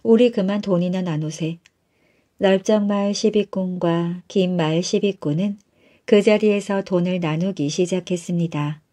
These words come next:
그런데 마지막에 널정말 시비꾼이 금화 두 잎을 더 갖는 것이었어요. "이건 그냥 갖는 게 아니라 빌리는 거네. 삼 년 후에 우리 마을로 와서 받아가게." 삼 년 후 긴 말 시비꾼은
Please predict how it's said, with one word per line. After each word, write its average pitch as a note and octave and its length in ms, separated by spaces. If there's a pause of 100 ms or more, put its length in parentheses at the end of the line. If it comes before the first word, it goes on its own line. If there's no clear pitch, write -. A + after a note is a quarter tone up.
(540)
그런데 A3+ 480
마지막에 E3+ 840 (340)
널정말 G3+ 720
시비꾼이 F3 760 (340)
금화 G#3 380
두 G3 140
잎을 F#3+ 420
더 F#3 160
갖는 E3+ 400
것이었어요. F#3 800 (600)
"이건 F#3+ 380
그냥 F#3 280
갖는 E3 360
게 F3+ 100
아니라 E3 380
빌리는 D#3+ 500
거네. D3 320 (420)
삼 A3 280
년 G#3+ 180
후에 G3+ 240
우리 F3 280
마을로 E3 420
와서 D3+ 320
받아가게." D3+ 680 (840)
삼 A3 280
년 A3 220
후 G#3+ 180
긴 F#3 280
말 E3 280
시비꾼은 E3+ 800